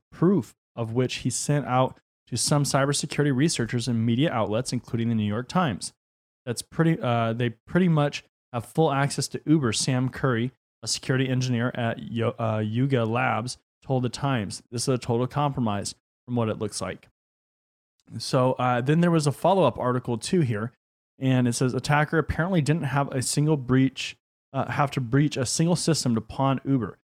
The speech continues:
In a tweet thread that some res-, uh, security researchers reposted, Twitter user Corbin Leo posted claims from the alleged hacker that he used the socially engineered credentials to access Uber's V P N and then scan the company's,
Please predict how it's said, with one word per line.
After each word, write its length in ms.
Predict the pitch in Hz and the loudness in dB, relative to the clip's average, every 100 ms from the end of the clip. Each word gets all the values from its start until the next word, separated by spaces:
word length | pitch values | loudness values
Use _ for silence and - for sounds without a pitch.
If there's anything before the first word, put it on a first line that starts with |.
| _ _ _ | _ _ _
In 100 | 131 | -2
a 60 | 127 | -2
tweet 360 | - 175 208 - | 2 2 2 0
thread 340 | 127 123 127 | 2 2 0
that 120 | 120 | -2
some 240 | - 139 143 | 0 2 4
res-, 300 | 151 135 - | 2 0 -4
uh, 140 | 120 120 | -2 -2
security 340 | - - 151 | -2 -2 2
researchers 420 | 143 139 147 147 | 2 0 -2 -2
reposted, 640 | 135 131 - 127 123 160 196 _ _ _ | 0 0 2 0 0 -4 -6 _ _ _
Twitter 260 | - 143 147 | 2 4 6
user 380 | 147 123 131 131 | 6 4 4 0
Corbin 640 | - - 180 160 147 123 | -2 2 2 4 2 2
Leo 320 | 156 147 113 | 4 4 4
posted 420 | 113 - 127 143 - | 0 0 0 -2 -4
claims 460 | 131 123 131 135 _ _ _ 143 | -2 0 0 -2 _ _ _ -2
from 100 | 131 | 0
the 100 | 123 | 2
alleged 360 | 120 131 165 | 2 2 2
hacker 420 | 151 135 127 151 | 2 2 0 0
that 180 | 143 120 | 0 0
he 120 | 120 | 0
used 460 | 127 123 131 131 - _ _ _ _ _ | 2 4 2 0 -10 _ _ _ _ _
the 200 | 127 123 | -2 0
socially 480 | - 143 147 165 160 | 2 2 2 2 0
engineered 460 | 135 139 143 127 127 | 0 2 2 2 2
credentials 560 | 131 151 180 - 113 | 0 2 0 0 0
to 120 | - 117 | -2 -4
access 400 | 120 - 139 - | -2 -2 -6 -4
Uber's 320 | 135 120 123 | -2 0 0
V 160 | 117 117 | 0 -4
P 180 | - 139 | 0 0
N 200 | 113 147 _ _ - | 0 -4 _ _ -8
and 100 | 120 | -2
then 100 | 117 | -2
scan 520 | - - 120 117 120 | -2 -2 0 0 0
the 80 | 113 | -2
company's, 560 | - 120 107 117 104 | -2 -6 -4 -4 -4